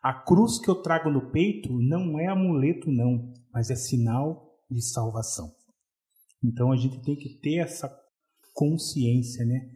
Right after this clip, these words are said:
Que trazemos a cruz no peito como sinal de salvação.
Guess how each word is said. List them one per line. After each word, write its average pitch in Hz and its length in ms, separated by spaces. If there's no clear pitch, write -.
Que 123 140
trazemos 139 680
a 139 60
cruz 143 360
no 131 160
peito 151 320
como 151 300
sinal 160 920
de 120 160
salvação. 123 760